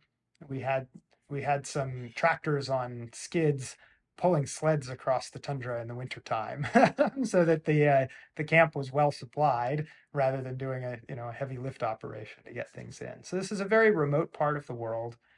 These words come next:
Uh, and it's, you know, there's a lot of rock exposure, and it's a, it's a district that has actually a lot, a lot of nickel that we know about, but there's a, a, very large expanses of this district that have seen much, much less exploration.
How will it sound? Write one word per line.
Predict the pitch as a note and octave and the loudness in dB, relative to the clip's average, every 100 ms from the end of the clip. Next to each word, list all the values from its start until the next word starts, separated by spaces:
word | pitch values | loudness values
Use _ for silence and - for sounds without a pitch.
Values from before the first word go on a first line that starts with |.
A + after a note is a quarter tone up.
| _ _ - | _ _ -16
Uh, | C#3+ C#3 C3 B2+ _ | -16 -20 -20 -20 _
and | D3 C3 C3 B2 | -16 -16 -18 -16
it's, | A#2+ - - - | -14 -14 -14 -10
you | B2+ | -10
know, | A#2+ | -8
there's | C3 C3 | -6 -4
a | |
lot | B2 C3+ D3 | 0 2 2
of | C3+ | 0
rock | C3+ C3+ D3 | 0 0 -4
exposure, | - - A#2+ A#2+ B2+ | -6 -6 -6 -6 -6
and | B2+ C3 | -6 -6
it's | - | -4
a, | C#3 C3 - _ _ - | -2 -4 -8 _ _ -10
it's | D3 | -4
a | E3 | 0
district | F#3 F#3 E3 D#3 | 0 0 -2 -4
that | D3 | -4
has | D3+ E3 D#3+ D#3 - _ _ - | 0 2 2 -2 -10 _ _ -4
actually | D3 E3+ D3+ | -2 0 2
a | |
lot, | D#3 C#3+ - | 4 2 0
a | D3 C#3+ | -8 4
lot | F3 G#3+ | 8 8
of | D#3 | 8
nickel | E3+ D#3+ D#3 C#3 | 2 2 0 0
that | D3+ C#3 | -2 -2
we | C#3 | 0
know | D3+ F#3+ | 4 4
about, | F3+ C3+ A2+ - - _ _ _ - | 4 -2 -4 -4 -8 _ _ _ -2
but | D3+ | 0
there's | D#3 D3 C#3 | 2 0 0
a, | C#3+ - | -6 -6
a, | D3 D3 _ | -10 -10 _
very | E3+ D3+ C#3 D#3 D3+ F#3+ F3 | -12 -10 -6 2 6 8 8
large | D#3+ D#3 D3+ | 6 6 0
expanses | - D3 C3+ C3 C3+ | -6 -4 -4 -6 -8
of | B2+ B2 | -10 -8
this | A#2+ - | -10 -8
district | C3+ C3 B2+ A2+ B2 | -8 -6 -8 -8 -8
that | A#2+ | -8
have | A#2 | -8
seen | - B2+ A#2 | -10 -10 -8
much, | A#2 - | -8 -8
much | B2 A2+ - | -10 -12 -10
less | A#2+ - | -10 -8
exploration. | - - - - B1+ C3 - | -10 -12 -12 -10 -10 -10 -14